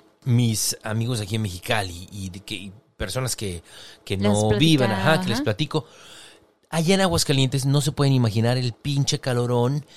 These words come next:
Speaker 1: que vivimos aquí
Speaker 2: Ay,
Speaker 1: en
Speaker 2: no.
Speaker 1: Mexicali. Es como de, ¿cómo que... cómo que cuarenta grados?
Speaker 2: ¿Cómo es
Speaker 1: Ay,
Speaker 2: eso?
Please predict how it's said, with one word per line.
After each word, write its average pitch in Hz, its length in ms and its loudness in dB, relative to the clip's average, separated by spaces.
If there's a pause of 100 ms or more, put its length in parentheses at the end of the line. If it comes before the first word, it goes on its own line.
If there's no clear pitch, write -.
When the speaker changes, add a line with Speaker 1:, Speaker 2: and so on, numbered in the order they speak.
(240)
Speaker 1:
que 131 320 0
vivimos 135 800 0 (100)
aquí 170 720 0
Speaker 2:
Ay, 135 100 0
Speaker 1:
en 131 100 0
Speaker 2:
no. 135 60 -2
Speaker 1:
Mexicali. 185 720 -4
Es - 280 -2 (320)
como 190 200 2
de, 135 140 -2 (380)
¿cómo 226 220 -6
que... 233 180 -8 (320)
cómo 196 160 -2
que - 80 -16
cuarenta 147 400 0
grados? 123 400 -4
Speaker 2:
¿Cómo 233 280 4
es 269 80 8 (120)
Speaker 1:
Ay, 247 140 6
Speaker 2:
eso? 175 180 -4